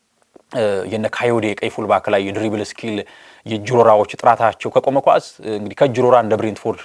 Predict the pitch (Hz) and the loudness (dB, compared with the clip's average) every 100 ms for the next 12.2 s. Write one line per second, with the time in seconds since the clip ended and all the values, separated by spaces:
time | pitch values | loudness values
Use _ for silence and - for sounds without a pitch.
0 | - - 107 - 92 95 - 92 - - | -12 -6 -6 -4 -4 -6 -6 -8 -8 -8
1 | 101 117 123 - - - - - 107 107 | 0 4 4 0 -18 -20 -16 0 2 4
2 | 107 104 98 135 117 113 - 113 104 107 | 2 0 -4 -4 -2 -2 2 2 2 -2
3 | 101 - 110 104 110 104 101 - 107 - | -2 -4 -8 -4 0 2 2 2 0 2
4 | 113 104 110 98 98 101 95 - - 101 | 0 0 -4 -6 -6 -8 -8 -10 -8 -8
5 | 95 - - 135 127 104 - - _ _ | -8 -8 0 2 2 -2 -10 -20 _ _
6 | 107 113 131 - 185 196 - - - _ | -8 -2 -2 0 -2 -2 -10 -20 -20 _
7 | 107 113 127 104 101 104 120 160 - _ | -2 2 2 0 0 -2 0 -2 -6 _
8 | _ - - 135 113 139 170 - _ _ | _ -2 -2 -2 -6 -2 -4 -4 _ _
9 | _ 113 101 127 120 110 - - _ _ | _ -4 0 2 2 0 -4 -16 _ _
10 | _ 101 101 107 - 117 107 - 120 - | _ -10 -8 -8 -2 -2 -2 -4 -8 0
11 | 110 101 95 95 - - 92 107 104 - | 2 2 -2 -6 -6 -6 -4 -4 -4 2
12 | 185 | 2